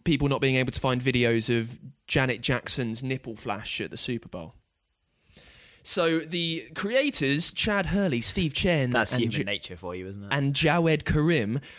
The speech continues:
Speaker 1: uh, they were talking about the idea of a website they could make at a dinner party, and they realised and they were annoyed at how hard it was to find videos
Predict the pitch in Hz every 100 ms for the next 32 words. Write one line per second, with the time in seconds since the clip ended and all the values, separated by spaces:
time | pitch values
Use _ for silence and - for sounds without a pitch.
0 | - 139 135 135 - 160 156 151 151 -
1 | 349 262 247 233 196 185 185 175 - 180
2 | 202 175 208 165 185 170 151 170 170 -
3 | 143 185 175 170 185 165 160 170 165 165
4 | - - - _ 156 151 147 147 147 -
5 | _ 160 165 180 294 220 113 110 117 131
6 | - 147 147 143 147 156 208 156 127 117
7 | 175 147 127 147 139 139 143 135 113 95
8 | 104 - - 156 131 139 123 123 131 123
9 | 110 98 107 107 104